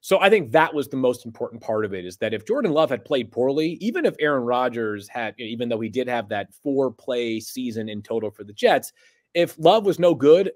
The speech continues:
then people would be saying, I mean, separate, who cares about how long Aaron Rodgers was on the field for the Jets? We have a quarterback conundrum in Green Bay. But the fact that Jordan Love was so special for the Packers by the end of last season and did what he did in that playoff game in Green Bay. And then,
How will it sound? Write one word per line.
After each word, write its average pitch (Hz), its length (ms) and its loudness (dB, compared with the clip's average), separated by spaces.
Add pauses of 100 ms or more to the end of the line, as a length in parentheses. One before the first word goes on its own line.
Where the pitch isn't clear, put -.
then 147 300 4
people 156 280 -4
would 147 140 -2
be 131 80 -4
saying, 127 480 -4 (800)
I - 60 -10
mean, 147 140 -2
separate, 208 440 2
who 147 220 -4
cares 175 300 4
about 135 180 -2
how 143 160 0
long 139 540 0
Aaron 131 240 -2
Rodgers 127 340 -2
was 117 40 -10
on 120 120 -4
the 110 60 -6
field 120 280 -4
for - 80 -20
the 104 100 -10
Jets? 127 360 -4 (200)
We 185 120 4
have 160 120 4
a 123 40 -8
quarterback 131 500 -2
conundrum 110 480 -8
in 104 100 -10
Green 104 220 -10
Bay. 139 280 6
But 117 160 -8
the 131 60 -10
fact 202 280 -4
that 139 80 -10
Jordan 135 300 -2
Love 120 400 0 (320)
was 123 140 -8
so 165 200 0
special 139 420 -4
for 110 140 -10
the 107 60 -12
Packers 120 440 -4
by 113 140 -4
the 113 160 -4
end 120 120 -4
of 107 120 -6
last 107 260 -8
season 113 560 -6
and 92 160 -12 (120)
did 160 140 0
what 147 100 0
he 139 60 0
did 123 260 0
in 110 100 -6
that 107 200 -8
playoff 117 340 -4
game 113 360 -8
in 95 100 -14
Green 90 260 -18
Bay. 156 440 6
And 113 160 -4
then, 107 200 -4